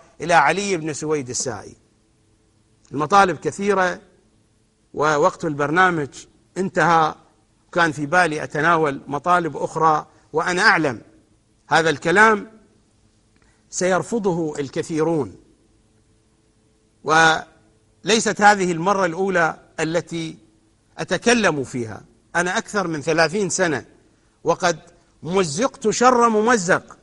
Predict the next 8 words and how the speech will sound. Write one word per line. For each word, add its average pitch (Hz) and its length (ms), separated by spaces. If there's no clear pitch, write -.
في - 120
ال-، 151 220
في - 80
الوسط 160 420
الشيعي. - 500
وسيقولون 269 1040
ما 247 160
يقولون، 190 540